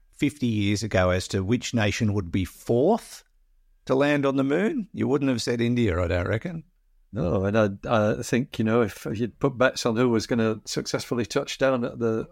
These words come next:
Speaker 2: near the moon's south pole, you, <laughs> you might have betted the opposition on that.
Speaker 1: Yeah, absolutely.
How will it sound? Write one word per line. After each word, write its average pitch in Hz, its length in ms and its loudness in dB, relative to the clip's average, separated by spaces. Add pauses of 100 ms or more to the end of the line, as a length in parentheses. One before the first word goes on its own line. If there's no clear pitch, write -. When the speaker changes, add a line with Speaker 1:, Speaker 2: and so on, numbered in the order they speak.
(140)
Speaker 2:
near 123 220 -2
the 110 100 0
moon's 117 320 2
south 123 320 -2
pole, 165 320 4
you, 120 160 -2 (120)
<laughs> - 100 -20
you 110 140 -6 (140)
might 143 200 0
have 110 160 -8 (540)
betted 131 300 0
the 127 120 6
opposition 147 540 2
on 95 160 2
that. 95 240 0
Speaker 1:
Yeah, 113 140 -2 (200)
absolutely. 90 760 -2